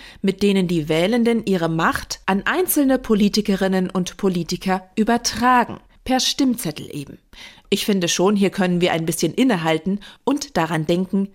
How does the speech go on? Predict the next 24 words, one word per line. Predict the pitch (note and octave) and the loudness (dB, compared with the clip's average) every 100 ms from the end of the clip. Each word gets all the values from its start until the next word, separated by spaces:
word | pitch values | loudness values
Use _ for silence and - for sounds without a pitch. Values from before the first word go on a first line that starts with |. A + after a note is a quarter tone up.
| _ | _
dass | E3 D#3 - | -2 -2 -4
das | D#3 G3 | -4 -2
nicht | A3+ - | -2 0
immer | C4+ A#3 | 0 2
so | D#3 D3+ D#3 | 0 -4 -6
war. | C3+ - _ _ _ _ _ _ _ _ _ _ _ _ _ _ _ _ _ _ _ _ _ _ | -12 -14 _ _ _ _ _ _ _ _ _ _ _ _ _ _ _ _ _ _ _ _ _ _
Gut, | A#3 F3+ - - _ _ - | 0 0 -2 -12 _ _ -2
denn | E3+ D#3 - | 0 -2 -2
jetzt | F3 F3 - | -2 -2 0
nehmen | G3+ G#3 F#3+ | 2 2 2
wir | F#3+ | 0
doch | F#3+ | 0
mal | F#3 F3+ | 0 0
an, | F3 F3 F3+ - _ | 0 -4 -8 -16 _
Sie | F#3 A3+ A#3 | -2 0 2
wissen | G4+ E4+ | 0 0
schon, | A#3+ B3 A#3 | 0 0 2
wie | A3 | 2
es | A3 - | 0 0
ausgegangen | F3 A3+ A#3+ G3 E3+ D#3 E3 | 0 0 2 -2 -2 -2 -2
ist | E3+ E3+ | -4 -4
bei | - D#3+ | -2 -2
dieser | E3+ E3 D#3+ | 0 0 -2
Wahl. | D3 C#3+ | -4 -10